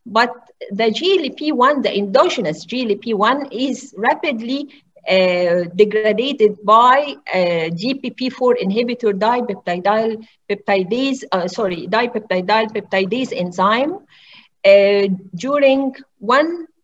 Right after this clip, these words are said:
to two minutes after it is secreted. And, uh,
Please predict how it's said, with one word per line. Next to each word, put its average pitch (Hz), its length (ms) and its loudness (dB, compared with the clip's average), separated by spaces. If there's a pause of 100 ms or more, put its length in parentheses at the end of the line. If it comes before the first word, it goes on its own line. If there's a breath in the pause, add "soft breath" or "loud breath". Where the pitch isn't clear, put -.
(140)
to 233 140 -6
two 294 480 -6
minutes 233 580 2 (140)
after 220 500 -2 (340)
it 202 140 -4
is 226 220 -2
secreted. 175 580 -4 (960)
And, 330 420 2 (960)
uh, 208 200 4